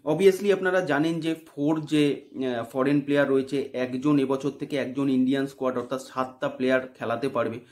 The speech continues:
অপশন, সেখানে ইন্ডিয়ান প্লেয়ারদের অপশন বেড়েছে। তো সেই জায়গা থেকে খুব ক্রুশিয়াল হবে যে ফার্স্ট, আহ, যে ফোর ফরেনার, আহ, প্লেয়িং ইলেভেনে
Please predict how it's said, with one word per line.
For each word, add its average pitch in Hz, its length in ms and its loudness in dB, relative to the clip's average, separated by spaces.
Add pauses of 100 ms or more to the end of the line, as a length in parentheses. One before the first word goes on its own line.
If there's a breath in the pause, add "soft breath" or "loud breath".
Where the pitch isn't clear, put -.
(300 soft breath)
অপশন, 165 520 -2
সেখানে 151 320 0
ইন্ডিয়ান 143 420 0
প্লেয়ারদের 143 500 0
অপশন 135 360 -2
বেড়েছে। 127 400 -2 (280 soft breath)
তো 185 80 -10
সেই 185 200 4
জায়গা 202 280 4
থেকে 214 220 0
খুব 254 280 -4
ক্রুশিয়াল 185 440 0
হবে 196 260 2
যে 190 200 4
ফার্স্ট, - 760 -4
আহ, 127 100 -6
যে 147 180 0
ফোর 151 440 -2
ফরেনার, 143 520 2
আহ, 113 680 -6
প্লেয়িং 143 400 2
ইলেভেনে 147 540 2